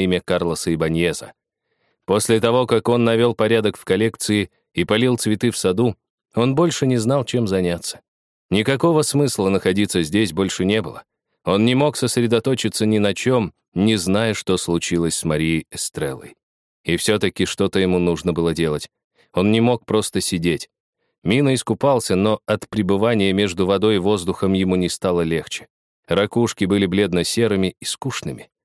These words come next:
Конечно же, это все лишь фантазия. Что здесь под водой лежит испанский галеон, набитый золотом?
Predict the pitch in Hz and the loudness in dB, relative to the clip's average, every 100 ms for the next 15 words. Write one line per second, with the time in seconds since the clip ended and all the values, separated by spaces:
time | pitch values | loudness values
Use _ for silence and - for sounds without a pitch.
0 | _ _ _ - 95 101 117 104 - - | _ _ _ -4 2 4 2 0 -6 -10
1 | - _ _ _ 90 95 107 - 123 117 | -16 _ _ _ -2 2 0 0 0 2
2 | 107 - 104 98 113 90 71 - _ _ | 0 0 -2 2 0 0 -6 -14 _ _
3 | _ - - 151 135 110 127 - 98 107 | _ -12 0 2 4 4 2 0 0 2
4 | 110 117 104 95 110 104 92 - 110 - | 4 4 2 2 0 0 -2 0 0 0
5 | 101 95 101 113 98 95 98 98 87 98 | 0 2 4 4 4 2 0 0 0 2
6 | 98 78 - | 0 -2 -8